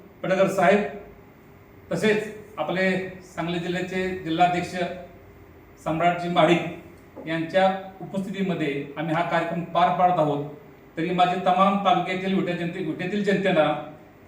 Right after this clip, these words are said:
माझं आव्हान आहे, तुम्हाला हेच निम-, निमंत्रण समजून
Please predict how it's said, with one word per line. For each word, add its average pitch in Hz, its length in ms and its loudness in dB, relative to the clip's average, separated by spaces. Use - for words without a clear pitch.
माझं 156 160 -6
आव्हान 180 320 6
आहे, - 180 4
तुम्हाला 190 280 2
हेच 220 280 2
निम-, 214 200 4
निमंत्रण 208 480 2
समजून 135 440 0